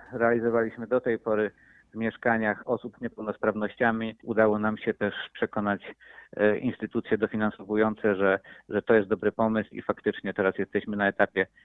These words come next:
przygotowania tych, tych miejsc. Nasze mieszkanie będzie na ulicy Kamieńskiego, e, gdzie mamy tam taki pensjonat dla osób starszych. Mm, jeżeli chodzi o, o, o to miejsce, e, które będzie prowadziła Fundacja P-,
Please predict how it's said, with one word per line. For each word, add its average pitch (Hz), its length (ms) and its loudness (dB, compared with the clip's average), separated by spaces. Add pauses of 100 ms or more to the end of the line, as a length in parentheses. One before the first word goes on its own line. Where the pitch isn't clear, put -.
(120)
przygotowania 135 640 2
tych, - 320 -6 (220)
tych - 180 -8
miejsc. 123 380 2
Nasze 120 400 2
mieszkanie 113 460 -2
będzie 107 240 -4
na 104 140 -2
ulicy 107 240 -8
Kamieńskiego, 104 720 -2 (540)
e, 110 240 4
gdzie 110 340 -2
mamy 110 260 0
tam 101 340 -4
taki 107 260 -4
pensjonat 104 560 -4
dla 104 120 0
osób - 300 -4
starszych. 127 520 0 (240)
Mm, 113 300 -6
jeżeli 107 400 0
chodzi 104 400 -4
o, - 80 -6 (500)
o, 101 220 -2
o 110 140 -6
to 113 120 -8
miejsce, 107 580 0 (340)
e, - 180 -2
które 104 500 4
będzie 104 640 -2
prowadziła 101 640 -2
Fundacja 104 560 -4
P-, - 120 -10